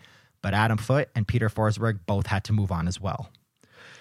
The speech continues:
And Peter talked about how the conversations he had with Pierre were not about, you know, any hard feelings. It was just,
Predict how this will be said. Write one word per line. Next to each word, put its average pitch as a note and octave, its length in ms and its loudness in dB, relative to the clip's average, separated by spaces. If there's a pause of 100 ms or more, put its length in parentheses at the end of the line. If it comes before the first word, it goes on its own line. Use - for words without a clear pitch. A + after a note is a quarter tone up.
(120)
And A#2 140 2
Peter C#3 240 6
talked B2+ 320 2
about A#2 280 2
how G#2+ 180 2
the G#2 100 -4
conversations A#2 680 -2
he A2 100 -2
had G#2+ 240 2
with G2+ 160 -6
Pierre A2+ 420 2
were A2 140 4
not D3+ 200 4
about, A#2+ 520 4 (360)
you B2+ 120 0
know, A#2 200 4
any B2+ 200 2
hard A2 260 2
feelings. A#2 580 0
It A2 80 2
was A2+ 180 2
just, G#2+ 320 -2